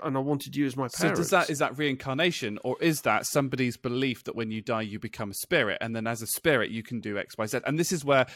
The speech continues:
Speaker 2: this is why I asked that question, like, does you, what you believe in become reality?
Speaker 1: Yeah.
Speaker 2: And the, the interesting thing is,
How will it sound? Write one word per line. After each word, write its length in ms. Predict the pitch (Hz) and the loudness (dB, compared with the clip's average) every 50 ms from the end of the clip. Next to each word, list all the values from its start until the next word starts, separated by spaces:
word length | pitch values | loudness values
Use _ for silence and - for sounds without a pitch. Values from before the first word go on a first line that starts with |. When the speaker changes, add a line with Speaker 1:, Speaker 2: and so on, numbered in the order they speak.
| - - | -10 -8
Speaker 2:
this 140 | 156 - 160 | -6 -6 -4
is 80 | 147 | -2
why 180 | 131 139 131 123 | 0 2 4 4
I 20 | |
asked 180 | 123 123 120 - | 4 2 2 0
that 140 | - - - | -4 -4 -2
question, 340 | - 147 - - - 120 | -2 -4 -4 -4 -6 -4
like, 200 | 107 104 98 - | -4 -4 -4 -2
does 180 | - 127 113 110 | -4 -4 -4 -4
you, 80 | 113 - _ _ - | -6 -10 _ _ -8
what 160 | 113 120 - | -6 -4 -4
you 100 | - 113 | -6 -6
believe 380 | - - 113 113 127 120 113 - | -6 -6 -4 -2 -2 -4 -2 -4
in 200 | 101 98 95 87 _ _ _ _ _ | -4 -6 -6 -10 _ _ _ _ _
become 360 | - 113 - - 110 98 95 | -12 -10 -8 -6 -6 -6 -4
reality? 440 | 95 107 123 139 143 135 127 - 110 - | -2 2 4 4 4 2 0 -4 -4 -4
Speaker 1:
Yeah. 160 | - 131 120 - - - - - | -4 -6 -6 -6 -8 -6 0 2
Speaker 2:
And 160 | 160 165 156 | 2 4 4
the, 80 | 160 - _ _ _ _ _ _ _ _ _ _ _ _ _ _ _ _ _ _ _ - | 2 -2 _ _ _ _ _ _ _ _ _ _ _ _ _ _ _ _ _ _ _ -8
the 120 | 131 139 147 | -2 -2 -2
interesting 500 | - 170 165 - 175 160 - 160 147 131 | -2 -2 -4 -4 -4 -6 -6 -6 -8 -6
thing 220 | - 165 156 139 | -4 -4 -2 -2
is, 520 | 120 101 82 90 139 156 - - - - | -2 -2 -2 -2 -4 -4 -6 -8 -10 -12